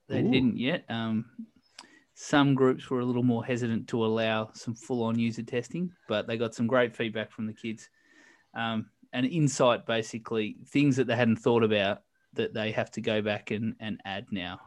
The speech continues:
Speaker 1: Um, things like that the, the swimming pool should have the furniture in it, and the walls in the house need to be covered in dinosaurs.
Speaker 2: Okay.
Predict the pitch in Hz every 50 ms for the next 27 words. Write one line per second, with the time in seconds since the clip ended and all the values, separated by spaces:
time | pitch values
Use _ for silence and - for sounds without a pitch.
0 | - _ _ 117 113 107 107 104 - _ _ 143 139 135 127 120 135 120 117 110
1 | - - 131 110 - - 127 117 113 113 113 113 113 107 - - - _ _ _
2 | _ _ _ _ 127 127 120 - - - 131 120 120 117 113 - 120 113 110 -
3 | - 120 107 120 113 110 110 - _ _ _ _ _ _ _ _ _ _ _ _
4 | - - 139 117 - - 139 123 120 117 110 - - - - - 127 123 117 110
5 | 98 - - - _ _ - 123 117 110 110 110 110 - - _ _ _ _ _
6 | _ _ _ _ - 117 110 113 117 117 113 113 113 113 - 101 101 110 113 107
7 | 107 113 107 104 - - - - 110 107 107 - 107 107 107 - 120 104 98 107
8 | 104 104 104 98 104 90 90 90 - - - - - - - - - _ _ _
9 | _ _ _ _ _ _ _ _ _ _ _ _ _ _ - 117 139 139 - 110
10 | 107 -